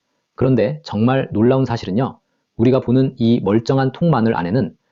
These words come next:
알리신이 단 한 분자도 들어있지 않다는 겁니다. 그럼 알리신은 대체 어디서 오는 걸까요?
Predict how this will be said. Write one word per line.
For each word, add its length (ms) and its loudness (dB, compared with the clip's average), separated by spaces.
알리신이 720 0
단 340 -2
한 280 -2
분자도 560 -2
들어있지 680 -2
않다는 340 -2
겁니다. 400 -6
그럼 420 -2
알리신은 580 2
대체 500 -6
어디서 380 0
오는 120 2
걸까요? 440 -6